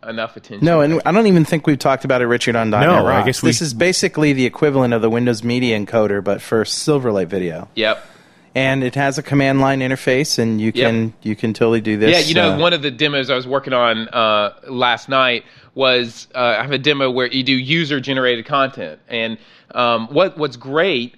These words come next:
Speaker 1: uh, with user-generated content is, you know, different, different cameras output different formats, M P fours,
Speaker 2: Mm-hmm.
Speaker 1: blah, blah, blah.
Speaker 2: Mm-hmm.
Speaker 1: Um, what's great is you can let users upload in whatever format they have, and then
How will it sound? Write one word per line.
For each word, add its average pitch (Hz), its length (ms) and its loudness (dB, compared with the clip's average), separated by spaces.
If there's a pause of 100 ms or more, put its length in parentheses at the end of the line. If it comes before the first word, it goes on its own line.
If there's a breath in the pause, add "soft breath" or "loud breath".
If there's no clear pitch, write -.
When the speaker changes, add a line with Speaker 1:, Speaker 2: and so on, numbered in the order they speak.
Speaker 1:
uh, 131 80 -6
with 127 320 -2
user-generated 131 720 -4
content 139 320 -2
is, 123 320 -10
you 165 100 -6
know, 165 140 2
different, 180 640 -4 (100)
different 165 300 -4
cameras 151 380 -4
output 147 320 -2
different 135 260 -8
formats, 131 380 -2
M 135 160 -2
P 147 160 -10
fours, 131 680 0
Speaker 2:
Mm-hmm. 139 140 4
Speaker 1:
blah, 123 160 2
blah, 127 160 -2
blah. 123 380 2
Speaker 2:
Mm-hmm. 131 440 -2
Speaker 1:
Um, 127 400 2 (160)
what's 156 240 -2
great 190 240 0
is 151 180 -2
you 175 100 -4
can 175 180 -2
let 165 180 0
users 156 380 -2
upload 151 440 0
in 139 140 -2
whatever 147 380 0
format 151 480 -6
they 123 100 -2
have, 117 440 -2
and 131 120 -8
then 143 240 -4